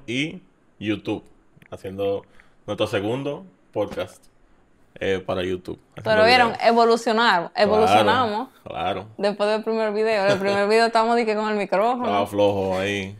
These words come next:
Speaker 1: sí, estaba medio flojo, pero ahora tenemos un micrófono aparte y yo, y un set bonito que hemos construido para ustedes.
Speaker 2: Sí.
Speaker 1: Para su disfrute.
Speaker 2: Entonces, antes de comenzar,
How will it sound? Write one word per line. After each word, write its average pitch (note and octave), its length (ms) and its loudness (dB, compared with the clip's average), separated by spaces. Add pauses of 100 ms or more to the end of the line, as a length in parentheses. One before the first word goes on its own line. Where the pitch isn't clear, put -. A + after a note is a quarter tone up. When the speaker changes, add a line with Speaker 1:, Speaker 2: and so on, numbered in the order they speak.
(160)
Speaker 1:
sí, F#2 260 -8
estaba F#2 260 -10
medio F#2+ 220 -6
flojo, F#2+ 320 -6
pero F#2+ 160 -6
ahora G2 300 0
tenemos G2+ 220 -4
un G#2 80 -4
micrófono G#2 360 -4
aparte G2 420 -2
y G2 180 -6
yo, D3+ 260 0 (600)
y - 100 -12
un G#2 100 -10
set G2+ 260 -4 (180)
bonito G#2 500 -6 (360)
que - 60 -12
hemos G2 140 -6
construido G2+ 400 -4
para F#2+ 160 -4
ustedes. G2+ 520 -8 (580)
Speaker 2:
Sí. F#3+ 340 -4 (140)
Speaker 1:
Para - 140 -8
su - 140 -8
disfrute. - 480 -10 (880)
Speaker 2:
Entonces, A3+ 400 -2
antes B3+ 200 -2
de E4 80 0
comenzar, A3+ 640 -4